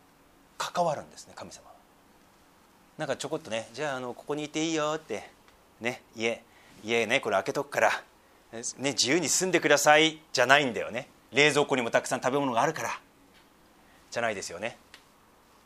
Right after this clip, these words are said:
「早く食べなさい。ほら、ちゃんと野菜も食べるのよ」ってお母さんが言うじゃないですか、子供に。関わるんですよ。言い方ちょっと良くないけど、干渉するんですよ。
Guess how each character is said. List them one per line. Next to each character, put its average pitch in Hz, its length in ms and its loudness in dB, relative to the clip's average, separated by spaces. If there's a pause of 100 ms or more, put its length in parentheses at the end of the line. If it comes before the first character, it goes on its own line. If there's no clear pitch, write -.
(640)
「早 202 220 4
く - 80 -4
食 170 100 8
べ 208 60 8
な 220 80 8
さ 214 160 8
い。 226 80 2 (1300)
ほ 147 100 2
ら、 127 80 2
ち - 100 0
ゃ 156 80 0
ん 160 60 -4
と 202 360 8 (680)
野 156 80 8
菜 208 160 8
も 196 100 6
食 185 120 10
べ 202 60 8
る 220 80 8
の 185 100 10
よ」 185 200 6
っ - 40 -18 (120)
て 139 60 2
お 131 80 2
母 139 160 6
さ 120 80 -2
ん 101 40 -8
が 101 40 -8
言 117 80 -2
う 117 40 -2
じ 95 60 -8
ゃ 82 40 -10
な 73 40 -14
い 73 40 -16
で - 20 -14
す - 80 -10
か、 - 120 -18 (720)
子 - 120 -12
供 87 160 -14
に。 - 60 -20 (2250)
関 - 400 -2
わ 143 120 0
る 117 100 -8
ん - 80 -20
で - 80 -20
す - 120 -14
よ。 - 80 -20 (680)
言 165 80 -2
い - 20 -4
方 156 160 4
ち 160 60 2
ょ - 20 -2
っ - 20 -8
と - 60 -2
良 123 80 2
く 120 80 -4
な 110 60 0
い - 20 -4
け 98 60 -8
ど、 90 160 -10
干 170 400 2
渉 143 260 0
す 127 160 -6
る 110 80 -6
ん 101 80 -14
で - 80 -14
す - 160 -6
よ。 - 80 -16